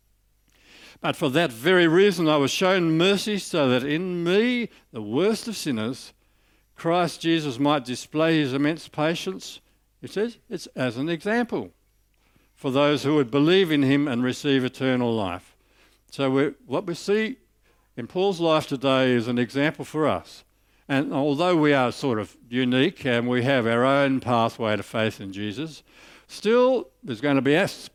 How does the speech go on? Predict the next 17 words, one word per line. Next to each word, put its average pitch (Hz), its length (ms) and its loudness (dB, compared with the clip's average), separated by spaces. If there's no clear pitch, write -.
big 214 140 0
aspects 143 480 -4
of 110 120 -10
that 120 260 -6
which 131 200 -10
will 120 80 -10
speak - 360 -8
to 95 160 -14
us. - 260 -20
So 160 280 -2
we've 180 220 -10
got 294 100 -6
to 214 80 0
ask 170 220 0
this 147 160 -10
first 117 340 -6
question. 95 540 -16